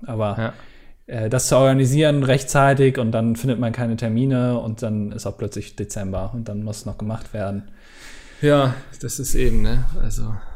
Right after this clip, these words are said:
Speaker 2: wie, wie so oft bei Dingen.
Speaker 1: Ja. Ähm, ich habe in den Kommentaren gelesen, Mikkel, ich habe schon mal v-, ein bisschen vorgelesen.
Speaker 2: Na, du Schlawiner.
Speaker 1: Und ein, einen Kommentar würde ich gerne vorgreifen. Und zwar hat einer gefragt, ich habe mir jetzt natürlich nicht den Namen gemerkt,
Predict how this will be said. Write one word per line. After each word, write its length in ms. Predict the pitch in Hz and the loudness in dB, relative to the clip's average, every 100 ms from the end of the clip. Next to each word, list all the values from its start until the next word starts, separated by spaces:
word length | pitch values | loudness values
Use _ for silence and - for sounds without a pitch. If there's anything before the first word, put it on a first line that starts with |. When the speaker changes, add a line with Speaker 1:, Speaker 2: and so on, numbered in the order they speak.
| - - - - | -10 -6 0 2
Speaker 2:
wie, 280 | 131 127 - | 2 2 2
wie 100 | 131 | 0
so 160 | 113 - | 0 -2
oft 360 | 113 - - - - - - | -4 -6 -12 -10 -6 -6 -6
bei 100 | - | -4
Dingen. 140 | - 117 | 0 2
Speaker 1:
Ja. 300 | 104 101 - - - - - - - _ _ | 0 0 0 0 -6 -20 -20 -20 -20 _ _
Ähm, 300 | 131 127 127 123 | 0 2 2 -2
ich 120 | - | 0
habe 120 | 170 175 | 0 2
in 40 | |
den 80 | 143 | 0
Kommentaren 540 | 139 131 123 139 160 | 0 0 2 2 2
gelesen, 340 | 131 107 107 107 | 2 2 0 -2
Mikkel, 220 | 104 131 | -2 -4
ich 140 | - | -2
habe 80 | 123 | -4
schon 140 | - | -2
mal 220 | 123 117 - | 0 0 -2
v-, 240 | - - - | -12 -10 -4
ein 100 | 123 | -4
bisschen 220 | 120 120 | -2 -4
vorgelesen. 640 | - 117 113 98 101 123 127 | 0 0 0 0 0 0 -4
Speaker 2:
Na, 200 | 101 90 | -6 -6
du 100 | 98 | -10
Schlawiner. 380 | - 95 95 101 | -10 -10 -8 -10
Speaker 1:
Und 160 | - 123 - - | -8 -8 -10 -16
ein, 240 | - 131 131 | -8 -6 -2
einen 180 | 147 | -2
Kommentar 400 | 165 156 135 143 139 | 0 0 2 0 2
würde 120 | 143 | 0
ich 80 | - | 0
gerne 220 | 127 127 | 0 0
vorgreifen. 840 | - 131 - 104 107 - 131 - - - - - | 0 0 0 -2 -4 -4 -8 -8 -20 -20 -20 -10
Und 80 | 135 | -6
zwar 160 | 143 | 0
hat 180 | 135 147 | 0 0
einer 180 | 143 143 | 0 2
gefragt, 600 | 135 135 123 139 160 - - - - | 0 0 2 2 0 -10 -16 -20 -20
ich 140 | - - | -8 -4
habe 100 | 107 | -2
mir 60 | |
jetzt 100 | 120 - | -2 -4
natürlich 260 | 117 120 | -4 -2
nicht 180 | 123 110 | -2 -4
den 80 | 107 | -2
Namen 280 | 110 131 131 | 0 0 -2
gemerkt, 400 | 98 101 123 | -2 -4 -6